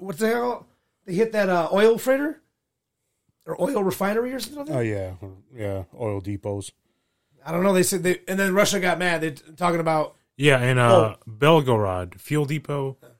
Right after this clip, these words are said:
Speaker 1: How
Speaker 3: That
Speaker 1: dare
Speaker 3: was
Speaker 1: you?
Speaker 3: great. Um,
Speaker 2: What were
Speaker 3: but
Speaker 2: you
Speaker 3: that's my
Speaker 2: saying?
Speaker 3: thing. Like, how, how do they get
Speaker 2: What were you saying about their soldiers, though?
Speaker 3: helicopters a-, or across the border to take out this fuel depot?
Speaker 1: Well, apparently the mil-, they're all disorganized. All, they're
Speaker 3: Russia.
Speaker 1: all,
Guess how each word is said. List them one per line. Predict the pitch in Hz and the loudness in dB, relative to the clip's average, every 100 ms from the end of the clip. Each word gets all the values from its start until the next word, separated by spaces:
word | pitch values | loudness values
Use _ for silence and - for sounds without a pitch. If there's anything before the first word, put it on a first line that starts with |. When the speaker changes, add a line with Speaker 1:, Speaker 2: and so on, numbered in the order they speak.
| _ _ _ | _ _ _
Speaker 1:
How | - 190 | -4 -2
Speaker 3:
That | 117 | 4
Speaker 1:
dare | 208 | 4
Speaker 3:
was | 190 | 4
Speaker 1:
you? | 156 | 2
Speaker 3:
great. | 98 - _ _ _ _ | -6 -16 _ _ _ _
Um, | 123 123 | -4 -2
Speaker 2:
What | 151 | 0
were | 156 | 2
Speaker 3:
but | |
Speaker 2:
you | 202 | 6
Speaker 3:
that's | 220 - | 6 6
my | 202 | 4
Speaker 2:
saying? | |
Speaker 3:
thing. | 254 196 | 4 2
Like, | 139 | 2
how, | 127 156 151 | 0 0 0
how | 156 | -2
do | |
they | 165 156 - | -2 -6 -4
get | 147 151 131 _ _ _ _ | -2 -2 -4 _ _ _ _
Speaker 2:
What | 139 151 | -4 -2
were | |
you | 151 | 0
saying | - 156 | 0 -2
about | 139 135 127 | -2 -2 -4
their | 107 | -6
soldiers, | 131 135 104 | -4 -4 0
though? | 156 | 2
Speaker 3:
helicopters | 208 101 113 - 107 101 95 - - | 2 2 -2 -2 -6 -6 -10 -14 -20
a-, | - | -12
or | 139 123 | -6 -4
across | 113 - 131 | -6 -6 -6
the | - | -8
border | 107 139 117 104 | -12 -8 -6 -8
to | - | -10
take | - 120 113 | -12 -12 -10
out | 104 | -14
this | 101 | -14
fuel | - 151 | -20 -20
depot? | 113 101 - 98 _ | -20 -20 -20 -20 _
Speaker 1:
Well, | 208 220 | -2 0
apparently | 220 302 370 302 233 208 - | 2 4 4 2 0 -2 -6
the | 170 190 | -4 2
mil-, | 220 302 240 | 4 4 0
they're | 190 160 165 277 | -8 -4 2 6
all | 311 | 8
disorganized. | 196 190 175 180 156 131 120 - _ _ _ _ _ _ _ _ | 6 2 0 0 -2 -4 -8 -12 _ _ _ _ _ _ _ _
All, | - 202 196 | 4 6 8
they're | 226 | 8
Speaker 3:
Russia. | 240 | 8
Speaker 1:
all, | 208 | 8